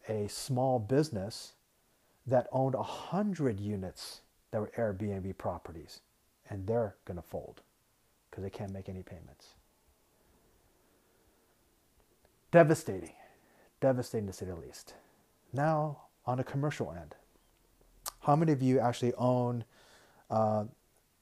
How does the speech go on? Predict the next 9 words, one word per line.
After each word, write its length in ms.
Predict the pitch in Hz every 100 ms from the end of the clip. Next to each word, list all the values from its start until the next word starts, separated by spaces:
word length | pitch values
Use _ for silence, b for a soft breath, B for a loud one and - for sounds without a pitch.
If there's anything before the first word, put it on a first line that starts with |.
| _ _
business 280 | 135 127 117
units, 300 | 98 87 -
office 360 | - 131 107 -
units. 380 | 87 - - - _ _ _ _ b b b b b b b
So 200 | - 143 -
obviously 400 | 131 139 - 120
because 680 | 120 - 135 131 123 120 -
of 260 | 120 110
this 480 | 110 110 101 - -